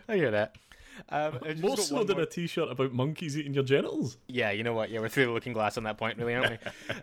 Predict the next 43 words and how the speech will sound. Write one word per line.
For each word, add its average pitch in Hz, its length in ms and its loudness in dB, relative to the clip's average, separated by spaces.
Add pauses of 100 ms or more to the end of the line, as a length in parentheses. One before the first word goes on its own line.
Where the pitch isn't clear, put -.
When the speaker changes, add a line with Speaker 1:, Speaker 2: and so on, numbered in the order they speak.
Speaker 1:
just 175 120 -4
wanna 208 120 4
say 196 100 0
one 175 140 -2
more 170 100 2
thing 156 180 -4
really 135 140 -4
quickly, 151 340 -4
and 131 120 -2
it - 60 -8
was 135 120 -2
about 143 300 2
the 131 60 4
watch-along 135 480 2
poll, 117 400 4
'cause, 113 680 2
well, 127 100 4
the 147 80 0
most 175 160 0
divisive 143 360 2
one 117 140 0
on 123 180 0
there 90 260 -2
was, 107 400 0
uh, 117 220 4
Nightmare 127 300 -2
on 120 60 -2
Elm 131 120 -2
Street - 220 -6
twenty 139 240 -4
ten. 196 420 -2
Some 156 240 -2
people 143 200 -4
were 143 80 -2
saying 143 220 0
that 139 100 -2
we 135 80 -4
should 127 140 -2
avoid 127 240 2
it 123 60 0
at 110 100 -6
all 127 120 2
costs. - 500 -2